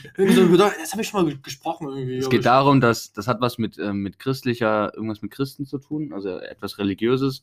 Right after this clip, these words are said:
Speaker 1: Ja.
Speaker 2: dass du quasi die Geister aus deiner Stadt vertreibst, indem du dich gruselig verkleidest.
Speaker 1: Ja.
Speaker 2: Und, äh, es gibt keine Geister und die muss man auch nicht
Speaker 1: Die
Speaker 2: vertreiben.
Speaker 1: Kostüme
Speaker 2: Und
Speaker 1: muss man kaufen.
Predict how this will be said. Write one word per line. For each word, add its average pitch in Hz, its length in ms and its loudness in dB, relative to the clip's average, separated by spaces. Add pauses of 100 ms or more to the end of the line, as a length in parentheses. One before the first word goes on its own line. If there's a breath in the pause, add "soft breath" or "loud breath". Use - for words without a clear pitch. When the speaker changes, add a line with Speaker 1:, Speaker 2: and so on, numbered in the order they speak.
Speaker 1:
Ja. 135 200 -18
Speaker 2:
dass - 100 -6
du 101 100 -8
quasi 104 260 -4
die 101 160 -4
Geister 127 720 2 (500)
aus 107 220 0
deiner 104 200 0
Stadt 113 220 -2
vertreibst, 113 460 -4
indem 101 220 -2
du 107 100 -2
dich 101 340 -8 (140)
gruselig 98 460 -6
verkleidest. 90 680 -4
Speaker 1:
Ja. - 60 -20 (480 loud breath)
Speaker 2:
Und, 95 420 -2
äh, 92 280 -4
es - 120 -14
gibt - 140 -4
keine 113 240 2
Geister 123 680 0
und 98 460 -6 (680)
die - 200 -6
muss 110 160 4
man 139 100 8
auch 127 100 6
nicht 123 120 8
Speaker 1:
Die 127 40 4
Speaker 2:
vertreiben. 123 680 4
Speaker 1:
Kostüme 156 480 4
Speaker 2:
Und 143 60 2
Speaker 1:
muss 135 120 -4
man 131 120 -6
kaufen. 110 320 -10